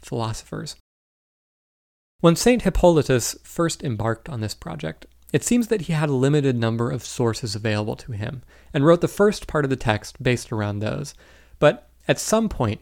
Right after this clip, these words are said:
he came into a copy of Theophrastus's text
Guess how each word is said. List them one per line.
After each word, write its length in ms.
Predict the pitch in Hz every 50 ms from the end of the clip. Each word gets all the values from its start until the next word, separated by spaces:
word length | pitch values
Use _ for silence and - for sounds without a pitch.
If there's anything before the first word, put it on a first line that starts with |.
| _
he 140 | _ - 147
came 340 | 143 - - 202 214 220 214
into 320 | 190 143 135 131 - 143
a 60 | 123 110
copy 520 | - - 117 107 104 - 123 131 139 139 _
of 140 | - 139 -
Theophrastus's 880 | - 139 135 135 131 - - 120 113 110 - - 127 - - 120 107 -
text 400 | - - 110 - - - -